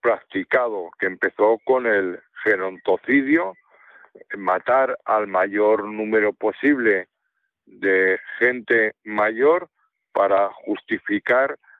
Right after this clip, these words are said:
luego la masacre de toda la, mm,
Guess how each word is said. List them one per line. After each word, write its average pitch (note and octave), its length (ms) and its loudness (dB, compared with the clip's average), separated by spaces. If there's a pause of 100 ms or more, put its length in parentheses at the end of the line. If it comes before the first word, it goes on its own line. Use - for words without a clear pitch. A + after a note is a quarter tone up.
luego G#2+ 640 2
la G#2 220 0
masacre A#2+ 840 0
de G#2+ 280 -4
toda A2+ 420 4
la, G2 440 2 (380)
mm, G2 240 -20